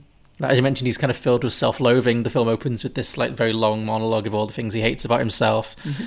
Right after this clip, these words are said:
Speaker 1: and that kind of continues on through most of the film, really. He's, he's just basically had this huge success with John Malkovich. It's been very acclaimed, and he's kind of got this really good reputation in Hollywood, but he's very neurotic, and he's, the film kind of opens with him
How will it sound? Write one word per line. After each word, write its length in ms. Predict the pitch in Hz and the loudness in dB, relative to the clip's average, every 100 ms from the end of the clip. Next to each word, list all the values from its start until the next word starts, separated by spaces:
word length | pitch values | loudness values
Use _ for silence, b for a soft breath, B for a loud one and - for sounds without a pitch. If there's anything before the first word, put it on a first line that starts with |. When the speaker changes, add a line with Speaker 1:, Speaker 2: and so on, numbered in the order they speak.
| - | 0
Speaker 1:
and 320 | 120 123 139 | 2 2 6
that 180 | 147 143 | 6 6
kind 140 | 131 | 0
of 80 | 120 | 0
continues 500 | 131 120 131 113 107 | -2 -2 0 0 2
on 160 | 110 107 | 2 0
through 260 | - 113 | -2 0
most 280 | 110 113 107 | 2 2 2
of 80 | 139 | -2
the 60 | 117 | 0
film, 260 | 120 113 | 0 0
really. 180 | 120 123 | 0 0
He's, 220 | 117 113 - B B - | 0 -2 -8 B B -4
he's 180 | - 160 | 2 4
just 260 | 156 180 - | 6 4 8
basically 420 | 156 - - 156 | 6 6 2 4
had 220 | 135 139 | 6 6
this 180 | 139 - | 4 0
huge 320 | 147 - 139 | -2 0 0
success 440 | - 147 - 123 - | 0 -2 0 -2 -2
with 100 | - | -2
John 160 | 120 | 0
Malkovich. 500 | 123 - 110 120 - | 2 2 2 0 0
It's 140 | 151 - | -6 -4
been 160 | 117 | -2
very 240 | 113 113 110 | 0 2 0
acclaimed, 500 | - 127 110 107 104 | 0 2 2 0 -2
and 80 | |
he's 140 | 113 107 | -4 -4
kind 180 | - 117 | -4 -4
of 60 | |
got 100 | - | -2
this 220 | 131 - - - | -4 -6 -8 -8
really 180 | 143 127 | -2 0
good 140 | 123 | 0
reputation 540 | 110 - 117 123 117 120 | -2 -2 -2 -2 -2 0
in 80 | 120 | 0
Hollywood, 380 | 113 113 117 - | 0 0 -4 -2
but 100 | 131 | 0
he's 100 | 104 | 2
very 360 | 120 117 113 B B B B | 4 2 0 B B B B
neurotic, 640 | 131 123 131 - 117 - - | 0 4 4 4 0 0 -4
and 120 | 127 | -2
he's, 180 | 127 - - - | -2 -4 -12 -12
the 160 | 151 143 | 0 0
film 220 | 156 156 | 4 4
kind 120 | 156 | 4
of 60 | 135 | 4
opens 340 | 131 127 131 | 4 0 -2
with 120 | 117 120 | -2 0
him 260 | 127 117 | 0 -2